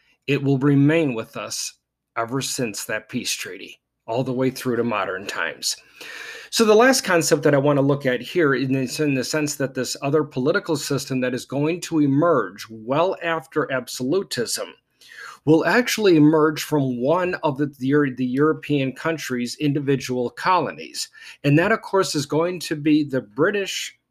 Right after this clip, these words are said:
colony within North America,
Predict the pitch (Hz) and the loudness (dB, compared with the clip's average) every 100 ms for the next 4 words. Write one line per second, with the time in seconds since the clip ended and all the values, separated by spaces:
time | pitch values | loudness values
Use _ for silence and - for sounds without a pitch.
0 | _ _ - - 185 131 104 92 90 - | _ _ -8 0 2 0 -2 -8 -12 -16
1 | _ _ _ - 131 151 147 170 160 143 | _ _ _ -2 2 2 4 2 4 4
2 | 135 127 135 127 135 113 98 - | 2 -2 -2 -2 0 -2 -4 -10